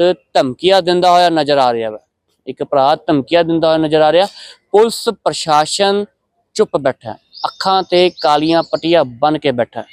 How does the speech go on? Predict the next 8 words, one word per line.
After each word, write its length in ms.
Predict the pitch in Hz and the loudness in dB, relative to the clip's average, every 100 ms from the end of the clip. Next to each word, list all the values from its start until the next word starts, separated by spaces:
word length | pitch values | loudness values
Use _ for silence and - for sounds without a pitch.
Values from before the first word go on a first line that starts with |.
| - - _ _ - _ _ _ - | -20 -20 _ _ -20 _ _ _ -2
ਦੇਖ 160 | 156 160 | -2 0
ਸਕਦੇ 280 | 175 165 | -2 2
ਹੋ 60 | 185 | 2
ਗਰੀਬ 360 | 147 147 170 - _ _ _ _ _ _ | 2 4 4 2 _ _ _ _ _ _
ਵਿਅਕਤੀ 340 | 143 139 - 185 | -4 -2 0 2
ਨੇ, 200 | 185 208 - _ - | 2 -2 -10 _ -4
ਕੋਈ 140 | 175 190 | 0 2
ਕਾਰਵਾਈ 580 | 175 156 160 180 190 | 2 2 2 2 0